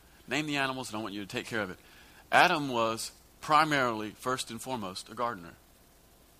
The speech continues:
That's what, that's who Adam was. And the very first job that I ever got in my whole life was at Roberts Landscaping, a garden center. Now, by the way,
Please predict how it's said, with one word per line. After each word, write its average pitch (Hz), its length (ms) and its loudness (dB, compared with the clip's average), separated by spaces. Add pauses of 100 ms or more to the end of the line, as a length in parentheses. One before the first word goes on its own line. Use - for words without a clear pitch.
(1400)
That's - 180 -20
what, 143 160 -10
that's - 140 -12
who 139 140 -6
Adam 127 200 2
was. 110 240 -6 (1200)
And 120 400 0 (340)
the 113 80 -8
very 127 220 2
first 170 280 -6
job 123 280 0
that 101 100 -6
I 104 40 -2
ever 120 140 -4
got 113 160 -2
in 90 60 -8
my 101 80 -4
whole 101 120 -8
life - 340 -8 (1080)
was 104 160 -10
at 82 100 -8
Roberts 113 320 0
Landscaping, 95 520 -10
a 90 60 -12
garden 95 280 -8
center. - 220 -16 (760)
Now, 120 140 -8 (240)
by 135 100 6
the 160 60 -4
way, 151 180 -2